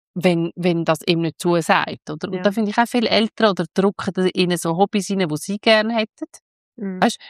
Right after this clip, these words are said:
Speaker 1: wo mein Sohn auf die Welt kam, hat der Vater von meinem Sohn, das ist ein riesen Eishockey-Fan, gefunden gehabt, "Oh, unser Sohn, der muss unbedingt Eishockey spielen später."
Speaker 2: <laughs>
Speaker 1: Hey, ich habe meinen Sohn etwa zweimal mitgenommen im Tagi, weisst du, aufs Eisfeld.
Speaker 2: Ja.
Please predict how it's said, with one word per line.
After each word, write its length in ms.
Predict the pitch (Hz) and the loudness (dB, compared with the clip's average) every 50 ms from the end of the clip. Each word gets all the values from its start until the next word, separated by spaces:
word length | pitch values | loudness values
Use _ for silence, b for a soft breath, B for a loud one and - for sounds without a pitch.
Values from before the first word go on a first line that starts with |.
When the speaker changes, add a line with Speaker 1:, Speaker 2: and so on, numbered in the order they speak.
| B B | B B
Speaker 1:
wo 100 | 190 196 | 2 4
mein 220 | 196 190 185 170 | 4 4 2 2
Sohn 240 | - 185 185 202 196 | 2 2 2 2 2
auf 120 | 180 - | -2 -2
die 100 | - 165 | 0 2
Welt 140 | 160 180 - | 2 2 2
kam, 160 | - - 180 | 0 -2 -2
hat 220 | 170 - 180 156 - - | 0 0 -2 -4 -4 -4
der 80 | 165 | -6
Vater 360 | - - 165 175 - - 202 - | -2 0 0 0 0 0 -4 -2
von 140 | - 202 | -2 -2
meinem 140 | 190 190 190 | 0 0 0
Sohn, 240 | - - 180 175 170 | 0 -2 -2 -2 -2
das 120 | 165 165 - | -4 -4 -6
ist 80 | - | -6
ein 60 | 170 160 | -4 -4
riesen 320 | 160 180 180 - - 175 160 | -2 -2 -2 -2 0 -2 -2
Eishockey-Fan, 800 | - 170 - - 196 - - 202 190 185 - 165 160 170 185 214 B B B B B B B B | -2 -4 -6 -8 -8 -6 -2 -2 -2 -2 0 0 0 0 0 -2 B B B B B B B B
gefunden 320 | - - 185 180 180 185 - | -4 0 0 0 2 0 0
gehabt, 280 | - - 165 160 - - _ - | 2 2 2 2 2 0 _ 0
"Oh, 120 | 185 151 - _ _ | 0 0 -2 _ _
unser 320 | - 185 190 196 175 196 160 | 2 2 2 2 0 -2 -2
Sohn, 440 | - 185 170 175 190 208 254 320 - b b b b b b - | 0 2 2 2 2 0 -2 -4 -6 b b b b b b 2
der 120 | 214 208 | 2 2
muss 160 | 196 185 175 - | 2 0 -2 -2
unbedingt 560 | - 202 196 196 180 170 175 175 170 175 - - - | 0 0 0 2 0 0 0 0 -2 -2 -6 -4 -2
Eishockey 480 | 196 165 - 185 165 - - 165 143 147 | -2 0 0 0 -2 -2 0 -2 -2 -2
spielen 360 | - - - 156 147 147 147 | -4 -6 -6 -6 -6 -6 -8
später." 480 | - - - - - - - - - - | -10 -8 -8 -8 -8 -10 -12 -14 -16 -16
Speaker 2:
<laughs> 400 | - - 508 539 - 440 427 - _ _ _ _ | -10 -8 -8 -4 -2 -2 -2 -2 _ _ _ _
Speaker 1:
Hey, 300 | - 220 180 160 - - - _ _ _ - | 0 2 2 2 0 -2 -10 _ _ _ -2
ich 140 | 190 190 - | -2 2 2
habe 140 | 214 214 | 2 2
meinen 120 | 214 208 196 | 2 2 2
Sohn 280 | 208 214 233 247 214 | 2 0 0 0 -2
etwa 260 | - 196 180 - - 175 - | -2 -2 -2 -2 -4 -8 -4
zweimal 380 | - - 180 185 202 214 220 | 0 0 2 2 2 2 0
mitgenommen 560 | 202 196 202 - - - 214 202 196 185 180 - - _ - | 0 -2 -2 -4 -4 -2 0 0 2 0 0 -4 -8 _ -4
im 160 | 170 165 156 | -4 -4 0
Tagi, 340 | - 165 170 185 - 196 180 | 2 2 2 2 0 -2 2
weisst 260 | 165 156 165 180 - | 2 2 2 2 -2
du, 40 | 170 | -6
aufs 180 | 160 - - - - | -8 -8 -10 -12 -8
Eisfeld. 680 | - 185 214 233 - - - 143 143 160 214 - - - - | -6 -6 -6 -6 -8 -6 -4 -2 -2 -2 -2 -4 -8 -10 -8
Speaker 2:
Ja. 120 | 214 202 | -8 -8